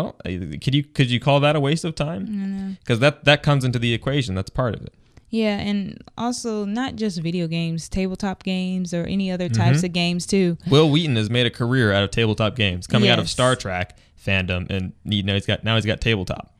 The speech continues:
Speaker 2: And table, if you've played tabletop games, they're really different from your normal Monopoly.
Speaker 1: Yeah.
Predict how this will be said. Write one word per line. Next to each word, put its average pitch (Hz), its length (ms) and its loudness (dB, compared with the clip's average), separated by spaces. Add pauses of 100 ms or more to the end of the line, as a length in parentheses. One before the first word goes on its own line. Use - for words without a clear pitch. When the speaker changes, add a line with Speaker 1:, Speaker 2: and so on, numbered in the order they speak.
(160)
Speaker 2:
And 208 160 -2
table, 262 300 0
if 233 160 0
you've 269 240 -2
played 262 300 -2
tabletop 233 680 -4
games, 226 400 -2
they're 214 240 -4
really 240 260 -2
different 240 440 -6
from 220 260 2
your 196 140 0
normal 208 400 0
Monopoly. 196 680 0
Speaker 1:
Yeah. 98 300 2